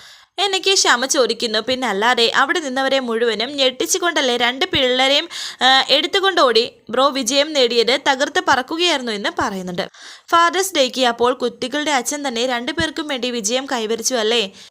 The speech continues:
ഈശ്വരാ, നിന്റെ തീരുമാനങ്ങളെല്ലാം കൃത്യമാണല്ലോ" എന്ന് കെ ശ്യാമ മനസ്സിൽ വിചാരിക്കുന്നു. "എന്നാ പിന്നെ എന്തിനാണ് കൃഷ്ണ എൻ്റെ കുഞ്ഞേച്ചി ഇങ്ങനെ കഷ്ടപ്പെടുത്തുന്നത്? അവരെ രണ്ടുപേരെയും ഒന്നിപ്പിച്ചൂടെ?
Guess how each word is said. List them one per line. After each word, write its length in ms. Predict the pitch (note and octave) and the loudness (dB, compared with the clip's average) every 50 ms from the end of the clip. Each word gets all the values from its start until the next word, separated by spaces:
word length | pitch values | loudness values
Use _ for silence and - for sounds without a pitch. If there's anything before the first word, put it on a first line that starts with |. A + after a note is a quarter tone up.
| _ _ _ _ _ _ _ _ - | _ _ _ _ _ _ _ _ -4
ഈശ്വരാ, 440 | - E4 E4+ - F4+ F4+ D#4 D#4 D#4 D#4 - - - - - | 0 2 2 4 4 4 4 2 2 2 -2 -12 -18 -10 -4
നിന്റെ 260 | F4 F#4+ G4 G4 A4 | -4 -2 2 2 2
തീരുമാനങ്ങളെല്ലാം 840 | G4+ F#4+ F4+ F4 F4 F4 F4+ F4+ F4+ F4 E4+ E4+ E4+ E4+ E4+ E4+ E4 | 2 2 2 0 2 2 0 0 0 0 0 2 2 2 2 0 0
കൃത്യമാണല്ലോ" 600 | E4+ - - - F4 F4+ F4 F4 E4+ E4+ E4+ E4 | -4 -4 -2 -2 -2 0 2 2 2 2 2 2
എന്ന് 160 | D#4+ D4 C#4+ | 0 -2 -4
കെ 200 | D4+ D4+ - - | -4 -2 0 0
ശ്യാമ 340 | D4 - - C#4+ C4+ B3+ C4+ | 0 2 2 2 2 2 2
മനസ്സിൽ 360 | C#4+ D4 D4 C#4+ D#4 - E4+ | 0 0 -2 -4 -4 -6 -6
വിചാരിക്കുന്നു. 800 | C#4+ C4+ A3+ B3+ A#3+ G#3 G3+ G3+ A3 G#3+ G3+ G#3 - - - _ _ _ _ _ _ _ _ _ _ _ _ _ _ _ _ _ _ - _ - - - - - - | -4 -4 -2 -2 -2 -2 -2 -4 -4 -4 -6 -6 -8 -10 -14 _ _ _ _ _ _ _ _ _ _ _ _ _ _ _ _ _ _ -20 _ -20 -20 -20 -20 -10 -6
"എന്നാ 240 | E4+ F#4+ G4 G4+ G#4+ | -4 -2 0 0 0
പിന്നെ 240 | G#4+ G#4 F#4+ F4+ F4+ | 0 0 0 0 0
എന്തിനാണ് 600 | D4+ C4+ B3+ D#4+ E4+ E4+ E4 D4 C4 A#3 A3 A3 - - - - - | -2 -2 -2 -2 0 2 2 2 2 0 -2 -4 -8 -14 -16 -10 -6
കൃഷ്ണ 220 | C4 C4+ - D4 C#4+ | -4 -4 0 2 2
എൻ്റെ 240 | C4 C4+ C4+ C#4 D#4+ | 2 2 0 -2 -4
കുഞ്ഞേച്ചി 460 | D#4 C#4 B3+ A#3 B3+ C4 B3 B3+ C#4+ | -4 -4 -4 -4 -4 -2 -2 -2 -2
ഇങ്ങനെ 220 | C4+ C4 C4+ C#4 C4+ B3+ | -2 -2 -4 -4 -2 -2
കഷ്ടപ്പെടുത്തുന്നത്? 680 | A3+ - - C#4+ A#3+ B3 G#3+ G3+ G#3 G#3 G#3 G#3 G#3 | -2 -2 -4 -4 -4 -4 -6 -6 -8 -6 -6 -4 -2
അവരെ 280 | A#3+ D4 E4 E4 E4+ F4 | -2 -2 0 -2 -2 -2
രണ്ടുപേരെയും 640 | E4 D#4+ C#4 C4+ C#4+ F4 E4+ F4+ F4 E4+ E4+ D#4 C#4+ | -2 -2 -2 -2 -2 -2 -2 0 0 0 0 -2 -2
ഒന്നിപ്പിച്ചൂടെ? 720 | C4 B3+ C4 D#4 D#4+ F4+ E4+ - D#4+ C#4+ B3 G#3+ G#3 G#3+ | -4 -4 -6 -6 -6 -4 -2 -2 0 0 2 2 0 0